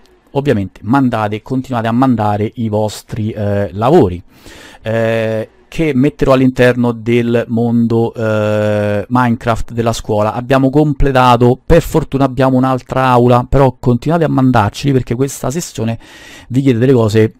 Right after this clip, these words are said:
mm, particolari. Andiamo a vedere. Comunque, eh, segui comunque la diretta di oggi oppure quello che sarà la, eh, registrazione, poi raccogli le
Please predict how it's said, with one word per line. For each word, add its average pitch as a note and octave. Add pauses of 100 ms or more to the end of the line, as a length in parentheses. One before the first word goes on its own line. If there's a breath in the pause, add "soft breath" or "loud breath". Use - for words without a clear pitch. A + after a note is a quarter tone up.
mm, A#2
particolari. G#2 (180)
Andiamo D#3
a C3+
vedere. F#2+ (480 loud breath)
Comunque, A2
eh, A2+
segui F#3
comunque E3+
la D#3+
diretta D#3+
di D#3+
oggi C3+ (140)
oppure C3+
quello C3
che B2+
sarà B2+
la, C3
eh, A2+
registrazione, A#2
poi C#3+
raccogli E3
le C#3+